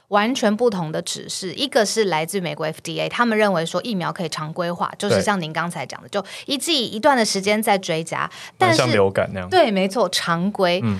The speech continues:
Speaker 1: 可是另外一方面，世卫他们自己发出的报告就是说，诶，其实在追加covid的疫苗没有好处了，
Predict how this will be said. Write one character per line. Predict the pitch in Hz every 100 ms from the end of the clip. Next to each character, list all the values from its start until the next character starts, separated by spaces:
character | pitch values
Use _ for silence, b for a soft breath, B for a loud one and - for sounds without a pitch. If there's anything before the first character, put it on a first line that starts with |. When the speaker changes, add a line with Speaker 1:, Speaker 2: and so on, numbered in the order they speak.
| B B
Speaker 1:
可 | 254
是 | 339
另 | 359 339
外 | 311 277
一 |
方 | 269 254
面， | 254 226
世 | - - 320 285
卫 | 254 220
他 | 202 202
们 | 185
自 | 196
己 | 190
发 | - 220
出 | 226 - 220
的 |
报 | 165 180 170
告 | 165
就 | -
是 | 180
说， | 175 180
诶， | 151 294
其 | - 226
实 |
在 | 226 233
追 | 220 214 196
加 | 196 185
covid | 185 190 175
的 | 151
疫 | - 190
苗 | 156 131
没 | 160
有 | 208
好 | - - 127 -
处 | - 190
了， | 123 90